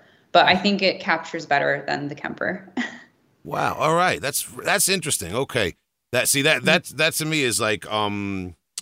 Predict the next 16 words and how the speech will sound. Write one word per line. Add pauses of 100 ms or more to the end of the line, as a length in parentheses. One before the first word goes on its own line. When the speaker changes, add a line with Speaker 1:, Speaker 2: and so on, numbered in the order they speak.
Speaker 2:
uh, (440)
uh,
very
futuristic,
I
guess,
I
guess
we
could
say.
I'm
kinda
old-fashioned,
but, (540)
um,